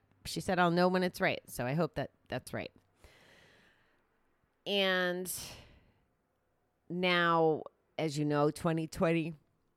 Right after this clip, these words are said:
I'd been working on trying to quit smoking since even when I went to rehab for gambling. I,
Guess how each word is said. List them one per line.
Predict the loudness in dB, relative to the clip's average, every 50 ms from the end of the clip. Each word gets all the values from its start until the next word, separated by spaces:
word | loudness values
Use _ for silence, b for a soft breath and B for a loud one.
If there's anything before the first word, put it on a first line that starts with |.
| _ _ 0 4
I'd | 4 4 6
been | 4 4 4 6
working | 6 6 4 2 0 0
on | 0 0 -2 -4 -8 _
trying | -6 -4 -2 -2 -2 -4
to | -6
quit | -4 -2 -2 -2 -2
smoking | -2 -4 -4 -4 -4 -4 -6 -6
since | -6 -6 -6 -6 -6
even | -4 -4 -2 -2 -2
when | -2 -2
I | -4
went | -4 -4 -6
to | -6 -6
rehab | -4 -4 -4 -6 -6 -8
for | -10
gambling. | -10 -6 -4 -4 -4 -4 -4 -6 -6 -6 -8 -10 -12 -12
I, | -10 -8 -8 -8